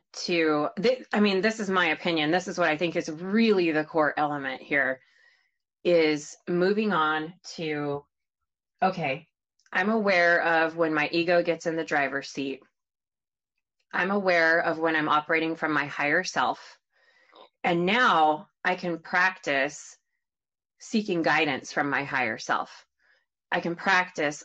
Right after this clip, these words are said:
operating from the space of my higher self more. And that to me is the core of all of this. How can we become aware of our ego and when it's operating?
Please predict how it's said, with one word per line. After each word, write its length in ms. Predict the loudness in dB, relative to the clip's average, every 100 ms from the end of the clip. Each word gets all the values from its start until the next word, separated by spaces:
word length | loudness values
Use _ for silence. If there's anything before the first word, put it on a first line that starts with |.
| 0
operating 720 | 0 2 0 0 0 -2 -8 _
from 220 | -6 -4 -2
the 80 |
space 400 | -4 -2 0 0
of 140 | -6 -4
my 160 | -4
higher 360 | -2 -2 -2 -2
self 420 | -2 -2 -2 -8 _ _
more. 400 | -4 0 -2 -4 -14 _ _ _ _ _ _ -20 _ _
And 480 | -2 0 2 0 -2 -2
that 360 | 2 2 2
to 100 | -4
me 560 | -4 -2 0 0 -2 -4 2
is 320 | 2 2 -4
the 460 | -6 -2 0 -2
core 680 | -4 -2 2 4 2 0 -6 -4
of 140 | 0
all 240 | 2 4 2
of 100 | -2
this. 360 | -6 -10 -16 -20 _ _ _
How 280 | -2 0 0
can 260 | 0 -2 -2
we 560 | -2 -2 0 -2 -6 _ _ _ _ _ _ _ _ _
become 300 | -8 -4 -2
aware 360 | 0 2 2 2
of 60 | 4
our 160 | 2
ego 540 | 2 0 0 0 -2 -4 _ -8
and 200 | -4 -2
when 120 | -2
it's 160 | -2 0
operating? 640 | 0 0 -4 -2 -4 -10